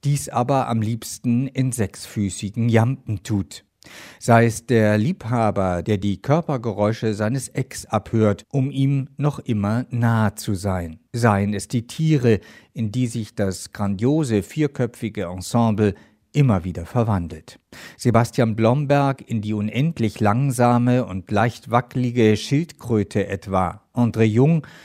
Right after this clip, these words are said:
in den schlendernden Orang-Utan oder Orsina Lardi in den eckigen Oktopus. Der ist dann auch der einzige unter den Tieren,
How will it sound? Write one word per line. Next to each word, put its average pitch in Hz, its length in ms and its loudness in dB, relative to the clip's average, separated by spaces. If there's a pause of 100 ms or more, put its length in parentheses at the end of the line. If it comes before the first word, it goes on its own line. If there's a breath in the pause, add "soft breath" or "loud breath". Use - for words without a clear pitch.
(220 loud breath)
in 104 180 -4
den 90 260 -2
schlendernden 127 760 2
Orang-Utan 123 920 0 (340 loud breath)
oder 165 460 0 (260 loud breath)
Orsina 120 600 0
Lardi 117 680 2 (320 soft breath)
in 113 200 -2
den 110 480 0
eckigen 104 640 -2
Oktopus. - 840 -6 (540 loud breath)
Der 123 260 6
ist - 180 -6
dann 147 160 0
auch 135 140 -8
der 143 180 -2
einzige 135 420 -2
unter 101 220 -4
den 101 240 -2
Tieren, 135 480 4